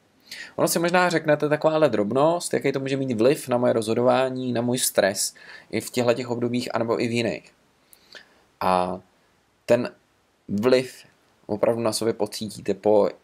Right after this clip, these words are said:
pár týdnech, kdy najednou zjistíte, že vlastně jste dojeli i bez té navigace,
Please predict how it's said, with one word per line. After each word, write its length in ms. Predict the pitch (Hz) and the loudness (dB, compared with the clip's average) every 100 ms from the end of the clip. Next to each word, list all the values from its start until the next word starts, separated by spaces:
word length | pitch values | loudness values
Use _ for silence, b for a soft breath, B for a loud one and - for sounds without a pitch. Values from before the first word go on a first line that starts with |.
| _ | _
pár 300 | - 135 131 | -4 -2 -4
týdnech, 680 | - - 110 95 65 - 117 - _ b b b - | -4 -12 -10 -6 -6 -6 -8 -18 _ b b b -6
kdy 140 | 101 | -2
najednou 320 | 117 131 139 | 0 0 0
zjistíte, 640 | 143 135 - 110 - 101 104 | -2 -6 -6 -10 -4 -4 -2
že 420 | 113 117 120 127 b b b b b _ | 0 2 2 -2 b b b b b _
vlastně 340 | 117 - 120 | -8 -4 -4
jste 200 | 120 - | -2 -2
dojeli 320 | 127 160 208 98 | 2 2 2 -2
i 180 | - | -6
bez 200 | 92 92 | -6 -6
té 120 | - 92 | -6 -6
navigace, 680 | 95 95 87 - - - | -4 -4 -6 -8 -10 -10